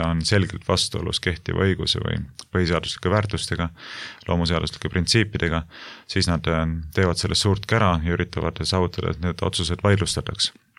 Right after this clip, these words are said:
Või kui need otsuseid ei vaidlustataks, siis võetaks vastu vastavad seadusemuudatused, mis ei võimaldaks sarnaseid otsuseid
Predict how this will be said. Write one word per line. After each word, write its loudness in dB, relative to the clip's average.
Või 6
kui -2
need -2
otsuseid -2
ei 2
vaidlustataks, -2
siis -6
võetaks -2
vastu -2
vastavad -2
seadusemuudatused, 0
mis -2
ei 2
võimaldaks 0
sarnaseid -2
otsuseid -2